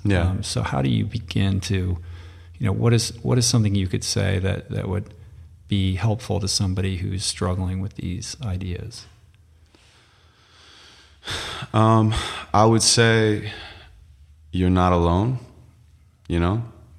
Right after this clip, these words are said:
Speaker 1: um, that everyone has been there.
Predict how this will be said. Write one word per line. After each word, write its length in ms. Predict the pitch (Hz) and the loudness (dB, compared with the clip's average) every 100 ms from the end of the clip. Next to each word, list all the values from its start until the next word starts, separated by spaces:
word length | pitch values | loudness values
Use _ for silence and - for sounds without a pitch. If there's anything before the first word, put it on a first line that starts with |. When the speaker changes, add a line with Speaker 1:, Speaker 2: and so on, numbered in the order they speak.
| - - - | -20 -20 -4
Speaker 1:
um, 520 | 82 80 78 78 85 - - - - - - - - - _ _ _ - | 0 2 0 -2 -4 -10 -14 -16 -20 -20 -20 -20 -20 -20 _ _ _ -4
that 300 | 80 80 73 - - | 0 0 0 -4 0
everyone 400 | 90 87 82 80 | 2 2 2 2
has 140 | 76 | 0
been 180 | 78 78 | 0 0
there. 280 | 78 92 | 0 -2